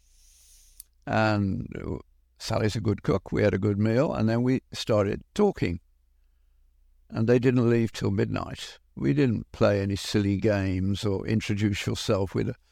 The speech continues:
uh, something important about yourself. Now, they came from good homes in most cases, but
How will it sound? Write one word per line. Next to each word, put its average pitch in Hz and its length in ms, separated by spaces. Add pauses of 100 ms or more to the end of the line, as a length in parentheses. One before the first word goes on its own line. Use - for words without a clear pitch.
(360)
uh, 110 560
something 104 360
important 113 400
about 98 320
yourself. - 600 (800)
Now, 165 120
they 185 100
came 208 220
from 156 160
good 139 160
homes 147 380
in 104 140
most 104 240
cases, 107 520
but 117 160